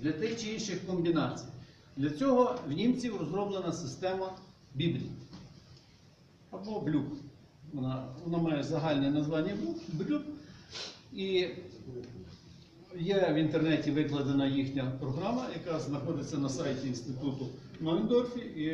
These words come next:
і має ссылку «Бібліт І У». Ми привикли називати це «Бібліт». Значить, що собою представляє програма «Бібліт»? В програмі «Бібліт»,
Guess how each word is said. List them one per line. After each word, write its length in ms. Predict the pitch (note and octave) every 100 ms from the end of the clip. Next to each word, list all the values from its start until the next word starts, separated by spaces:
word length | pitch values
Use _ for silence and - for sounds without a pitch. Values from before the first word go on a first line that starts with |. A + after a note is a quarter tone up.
| D#3+ D#3+ D3+
і 140 | C3+
має 480 | C#3+ D#3 D3 C#3+ C3 -
ссылку 380 | G3+ G#3 G3+
«Бібліт 440 | D3+ E3+ D#3+ D3 D#3
І 120 | C3+
У». 80 | A#2 - -
Ми 100 | A#3
привикли 400 | A#3+ A#3 A#3 G3+
називати 440 | E3+ D3+ F3 F3 D3+
це 140 | C#3+
«Бібліт». 320 | D3 D#3+ - - - - - - - - - - - - - - - - - - - -
Значить, 280 | F3 F3 F3
що 160 | C4+ -
собою 680 | G#3 G3 G3+ G3+ G3+ - - - - - - - - - -
представляє 540 | E3 E3 E3 E3+ F#3
програма 440 | D#3 C#3 C#3+ D#3 C3+
«Бібліт»? 360 | B2+ A#2 G#2+ - - -
В 20 |
програмі 400 | B2+ B2+ A#3+ G#3+
«Бібліт», 340 | D3 E3+ D#3+